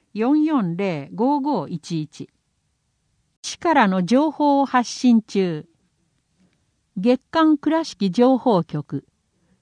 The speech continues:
二月二十一日、十六時五十分から十七時五十分、ライブ五時今時、アールエスケー山陽放送六チャンネル内で。倉敷トラベルナビ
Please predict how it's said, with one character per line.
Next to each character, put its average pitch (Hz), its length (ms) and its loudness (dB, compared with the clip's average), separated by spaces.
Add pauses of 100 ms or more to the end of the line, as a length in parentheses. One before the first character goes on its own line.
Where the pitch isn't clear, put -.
(160)
二 240 140 6
月 302 300 4
二 294 220 6
十 170 220 -2
一 175 300 -4
日、 170 440 -6 (360)
十 247 280 2
六 330 260 0
時 202 140 0
五 196 160 2
十 262 160 2
分 175 320 -4
か 175 120 -2
ら 170 120 0
十 226 240 4
七 302 300 6
時 165 120 -2
五 175 160 0
十 220 160 0
分、 135 400 -6 (380)
ラ 254 220 4
イ 320 80 0
ブ 269 160 0
五 269 180 0
時 165 300 -4
今 240 240 4
時、 214 420 -6 (100)
ア 262 180 4
ー 302 40 4
ル 311 100 0
エ 311 120 -2
ス - 120 -12
ケ 262 220 -2
ー - 20 -2
山 254 300 2
陽 262 220 4
放 226 260 -2
送 151 320 -6
六 190 240 -2
チ 302 140 -2
ャ 294 60 4
ン 285 100 6
ネ 277 100 4
ル 269 100 2
内 151 240 -2
で。 139 160 -10 (1500)
倉 320 240 0
敷 - 300 -8
ト 254 120 0
ラ 294 140 6
ベ 269 160 0
ル 262 120 0
ナ 240 200 4
ビ 156 200 -4